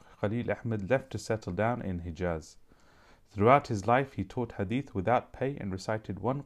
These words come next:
Quran daily for six months after he memorized Quran at the age of seven,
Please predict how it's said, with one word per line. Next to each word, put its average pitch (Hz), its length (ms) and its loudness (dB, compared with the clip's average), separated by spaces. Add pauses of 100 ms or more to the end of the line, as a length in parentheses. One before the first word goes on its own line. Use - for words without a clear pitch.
Quran 98 360 0
daily 120 280 -2
for - 160 -12
six - 360 -10
months 127 320 -6 (400)
after 113 340 4
he 104 140 0
memorized 110 580 0
Quran 117 500 -2
at 90 120 -6
the 101 100 -4
age 110 220 -4
of 87 100 -4
seven, 85 460 -4